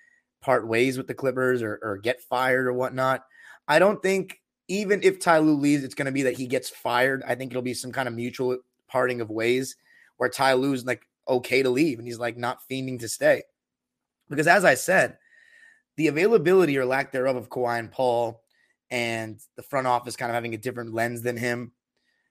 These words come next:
that may cause him to leave. It's been frustrating. There's a lot of pressure on him. He can't seem to build any continuity or chemistry throughout the course of the season,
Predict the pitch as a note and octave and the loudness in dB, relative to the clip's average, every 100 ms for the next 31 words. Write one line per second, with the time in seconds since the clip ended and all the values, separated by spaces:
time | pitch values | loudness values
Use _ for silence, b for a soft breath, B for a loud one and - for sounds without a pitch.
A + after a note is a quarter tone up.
0 | _ _ - F3+ A3+ A3+ - F#3 F3+ F#3 | _ _ 2 2 4 0 0 2 2 0
1 | F3+ E3 G3+ - _ _ _ _ C#3+ - | 0 0 -2 -8 _ _ _ _ -12 -2
2 | F3+ F#3 - E3 D#3 E3+ F3+ F#3 B2 C3 | 0 0 4 4 6 0 2 0 0 2
3 | D3+ - - C3 C#3+ E3+ E3+ E3+ F#3 F#3 | 2 0 0 0 2 2 2 2 -2 -2
4 | C#3 C3 D3+ E3+ D#3+ D#3+ C#3+ C3+ B2+ - | -8 -12 -6 -6 -6 -6 -4 -2 -4 -4
5 | C#3+ F3 - D3+ C3+ C#3 C3+ B2+ A#2+ - | -4 -4 -2 -2 -2 -4 -2 0 -2 -2
6 | C3 A#2+ C3+ B2 A#2+ G#2+ B2 B2 A2 G#2 | -6 -6 -6 -4 -4 -4 -6 -6 -6 -6
7 | C3 C3+ D3 | -4 -2 -2